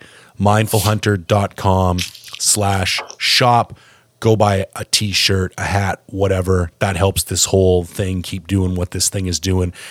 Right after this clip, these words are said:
And that's why I don't have to go suck the dick of some brand in order to keep the fucking lights on. Um, <laughs> um, Greg, shout out your Instagram for anybody who's not logged on to Instagram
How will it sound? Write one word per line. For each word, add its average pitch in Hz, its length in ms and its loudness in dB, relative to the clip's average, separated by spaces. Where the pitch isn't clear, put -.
And 101 120 -2
that's 98 220 0
why 101 240 4
I 92 40 -4
don't 95 160 -2
have 92 140 -4
to - 60 -12
go 90 140 -6
suck - 400 2
the 101 80 -6
dick 90 280 -2
of 98 80 -6
some 95 300 2
brand 95 400 0
in 90 100 -6
order 92 160 -2
to 87 80 -8
keep 95 200 -8
the - 80 -10
fucking 92 320 -8
lights 87 340 -6
on. 85 260 -8
Um, 113 380 2
<laughs> - 640 -18
um, 107 400 2
Greg, 151 460 4
shout 147 320 6
out 151 200 4
your 120 720 6
Instagram 101 720 2
for 110 120 0
anybody 107 300 2
who's 95 180 -2
not 107 260 4
logged 107 240 4
on 101 180 4
to 95 80 0
Instagram 95 480 0